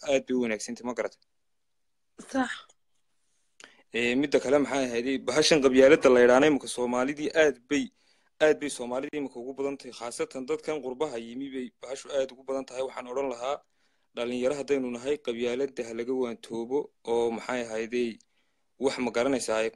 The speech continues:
Speaker 1: qabyaaladdu maanta inoo qabanaysaa ma jirto. Waxa weeye, ummad Soomaaliyeed baynu nahay, dad isku diir aynu nahay, dad isku diin baynu nahay. Yaan layna dhex dhigin colaad, yaan layna dhex dhigin dhexdeen.
Speaker 2: Absolutely,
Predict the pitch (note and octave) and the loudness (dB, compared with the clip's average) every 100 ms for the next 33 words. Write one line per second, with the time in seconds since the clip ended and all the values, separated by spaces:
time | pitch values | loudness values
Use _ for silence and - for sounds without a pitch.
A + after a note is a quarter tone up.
0 | _ - A2+ A#2 C#3+ C3 C3 C3+ B2 B2 | _ -6 -2 2 2 4 0 -2 -4 -4
1 | C3 B2 B2 A2 A2 A#2+ C3+ B2+ - D3 | -4 -4 -4 -6 -6 -6 -6 -8 -4 -4
2 | - _ _ _ _ _ _ - C#3 C3 | -6 _ _ _ _ _ _ -4 -2 2
3 | C#3 D#3 D3+ D3+ D3+ D#3 - _ - B2 | 4 4 4 2 0 0 -4 _ -8 -6
4 | B2+ B2+ B2+ D3 C#3+ C#3+ C3 B2+ C3+ D3 | -2 -2 2 0 2 0 0 -4 -4 -2
5 | D#3 D3 B2+ - A#2+ B2 D3 C#3+ C#3 B2+ | 0 0 -2 -12 -14 -8 -2 2 2 0
6 | B2 B2 C3+ D3+ - _ _ _ D3 C#3+ | -6 -6 -4 -4 -6 _ _ _ -6 -4
7 | - A#2+ A#2+ D3+ D3 C3+ B2 A#2+ A#2+ D3 | -8 -12 -4 0 2 2 0 -4 -2 -2
8 | D3 D#3 D#3+ C#3 C3+ C#3 - C#3 B2+ - | 4 4 4 0 -2 -6 -6 -8 -8 -4
9 | C3 D3+ D3+ C3+ B2+ - C3+ C3 C3 B2+ | -2 0 0 -2 -6 -10 -14 -16 -16 -14
10 | A#2 G2 _ _ _ _ _ _ _ _ | -16 -16 _ _ _ _ _ _ _ _
11 | _ _ _ _ _ _ _ - A3 - | _ _ _ _ _ _ _ -10 -10 -6
12 | A3+ G#3+ G#3 G#3 | -2 0 0 -2